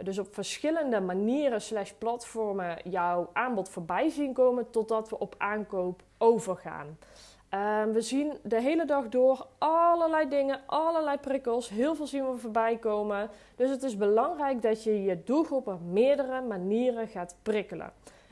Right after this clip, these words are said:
Ehm, hoe ik dat vaak zelf doe, is dat ik, ehm, uiteraard een mail stuur. Ehm, ik zet social media, eh, vaak in, dus mijn Instagram-kanaal. En daarnaast zet ik nog een remarketing advertentie in.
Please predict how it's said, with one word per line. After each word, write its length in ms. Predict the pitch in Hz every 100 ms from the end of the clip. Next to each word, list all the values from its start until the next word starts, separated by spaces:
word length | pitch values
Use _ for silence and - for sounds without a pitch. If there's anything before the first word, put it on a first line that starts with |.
| -
Ehm, 320 | 226 262 262
hoe 200 | 240 302
ik 120 | 370
dat 200 | 370 -
vaak 260 | 294 277 269
zelf 460 | - 285 339 349
doe, 240 | - 277 -
is 200 | 247 220
dat 200 | 214 214
ik, 300 | 190 185 - -
ehm, 340 | 190 180 175 - -
uiteraard 720 | 294 339 285 240 180 170 - -
een 240 | 247 269
mail 240 | 262 277
stuur. 560 | 277 - 226 220 233 - - - - 226 -
Ehm, 400 | 208 208 202 202
ik 140 | - 254
zet 180 | 294
social 380 | 294 330 320 302
media, 600 | 269 277 277 254 240 233
eh, 300 | - 226 220
vaak 360 | 226 233 226 233
in, 240 | - 233 233
dus 200 | 220 220
mijn 180 | 190
Instagram-kanaal. 1000 | 226 269 254 - 214 220 202 190 185 190 220 - - _
En 220 | 262 339
daarnaast 460 | 311 254 233 226 -
zet 180 | 202
ik 100 | 196
nog 180 | 190 190 -
een 140 | 185
remarketing 960 | 190 220 233 214 196 202 - 185 175 170
advertentie 800 | - 175 - 175 190 170 - 180
in. 300 | - 165 170